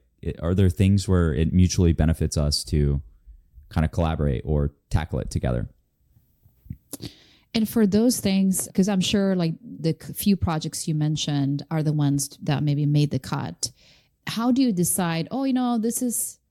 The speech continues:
Speaker 2: why don't we do it?" Is it just a matter of intuition? "Oh, we're both excited, let's do it."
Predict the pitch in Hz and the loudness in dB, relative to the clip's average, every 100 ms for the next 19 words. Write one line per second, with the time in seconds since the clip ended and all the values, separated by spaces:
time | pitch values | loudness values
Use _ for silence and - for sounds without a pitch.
0 | _ 202 220 220 185 175 147 165 196 180 | _ -4 0 2 2 2 2 0 0 -4
1 | - 180 175 165 160 156 147 165 - 165 | -4 -2 0 0 0 -2 0 -2 -2 -2
2 | 156 160 139 143 151 _ 170 165 156 156 | 0 -2 -2 -4 -6 _ -2 -2 -2 -2
3 | 165 165 143 - 156 143 135 139 - 160 | 0 -2 -2 -2 -2 -2 -2 -4 -2 -2
4 | 170 226 269 | 0 -2 -4